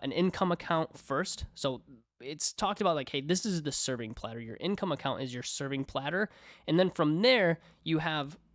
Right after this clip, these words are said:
portions that go into other accounts, right? Which is going to be your, uh, profit, owner's comp,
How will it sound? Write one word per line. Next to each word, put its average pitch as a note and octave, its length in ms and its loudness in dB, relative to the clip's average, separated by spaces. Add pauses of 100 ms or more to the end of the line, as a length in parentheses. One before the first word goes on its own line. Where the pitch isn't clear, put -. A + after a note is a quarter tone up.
(160)
portions C#3 600 -2
that - 300 -4
go D3 200 0
into C3 320 -4
other A#2+ 260 -4
accounts, - 360 -14
right? A#2+ 240 -6
Which B2+ 300 -8
is C#3 180 -6
going C3+ 220 -2
to C3 100 -6
be A#2 400 -6
your, B2 420 -2 (300)
uh, A2+ 200 -2
profit, C#3+ 540 0 (320)
owner's C#3 360 0
comp, A#2+ 360 -4